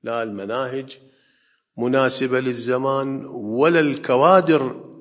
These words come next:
كافية، الكوادر المؤهلة كافية لإنجاز هذا العمل.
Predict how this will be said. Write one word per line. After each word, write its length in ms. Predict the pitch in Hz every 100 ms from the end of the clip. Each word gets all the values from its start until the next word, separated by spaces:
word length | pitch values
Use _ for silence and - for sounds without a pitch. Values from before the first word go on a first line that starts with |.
| _ _ _ _ _ _ _ _ _ _ _
كافية، 600 | - 143 143 139 117 104
الكوادر 640 | 92 - 110 123 123 127 123
المؤهلة 960 | 120 113 147 123 - 117 90 80 - -
كافية 720 | 139 160 170 185 190 185 185
لإنجاز 720 | 139 127 147 117 92 95 101
هذا 260 | - - -
العمل. 320 | - _